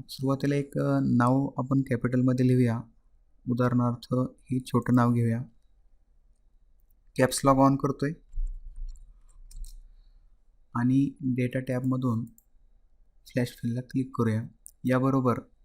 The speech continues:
पूर्ण सर्वच्या सर्व नावं कॅपिटल लेटरमध्ये रूपांतरित झालेली पाहायला मिळत आहेत. टायटल केसमध्ये लिहूया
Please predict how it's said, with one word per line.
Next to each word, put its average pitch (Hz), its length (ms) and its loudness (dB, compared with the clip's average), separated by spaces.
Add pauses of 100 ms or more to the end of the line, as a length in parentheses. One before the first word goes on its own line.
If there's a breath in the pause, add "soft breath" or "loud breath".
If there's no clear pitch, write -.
(480)
पूर्ण 143 440 2 (300)
सर्वच्या 143 520 -4
सर्व 139 520 2 (340)
नावं 120 500 4 (340)
कॅपिटल 135 380 2
लेटरमध्ये 123 560 0
रूपांतरित 120 640 0
झालेली 110 340 -2
पाहायला 113 300 0
मिळत 98 260 -4
आहेत. - 140 -14 (1900)
टायटल 139 260 0
केसमध्ये 147 500 0
लिहूया 131 280 4